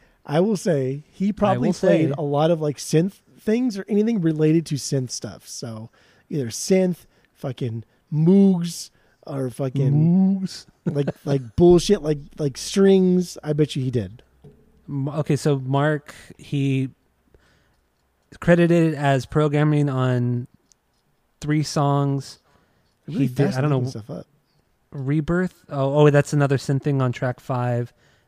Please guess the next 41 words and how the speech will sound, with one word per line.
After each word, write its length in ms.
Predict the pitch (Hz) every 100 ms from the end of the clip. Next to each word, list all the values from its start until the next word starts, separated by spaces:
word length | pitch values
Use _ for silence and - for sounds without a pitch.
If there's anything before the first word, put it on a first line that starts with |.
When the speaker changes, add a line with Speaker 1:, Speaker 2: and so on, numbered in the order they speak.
| _
Speaker 2:
The 100 | -
Farlisa, 760 | 117 - 131 123 131 - 147 139
which 140 | 123
I 60 | 123
don't 100 | 127
know 60 | 123
what 80 |
that 160 | 120 120
is 120 | 120
on 80 | 127
track. 180 | 120 135
Yeah, 220 | 165 180
so 220 | 170 202 185
okay, 180 | 175 170
you're 140 | 165
right. 100 | 143
He 100 | 175
did 140 | 165
a 60 | 180
lot. 240 | 175 165 _ - _
He 140 | - 175
d-, 180 | 170 -
he 160 | 151
did 360 | 165 180 185 165
a 40 | 151
lot 220 | 151 151
with 160 | 151 -
the 80 |
programming 600 | 139 143 135 135 131 131 123
and 160 | 120
synth 300 | 117 - 123
stuff 360 | - - 117 104
Speaker 1:
What 100 | -
Speaker 2:
on 80 | 123
Speaker 1:
the 60 | 113
Speaker 2:
the 40 |
Speaker 1:
fuck 200 | 113 185
is 100 | 208
a 60 | 185
Speaker 2:
record. 340 | - 175 143 127
Speaker 1:
Farlisa? 460 | 160 - - 131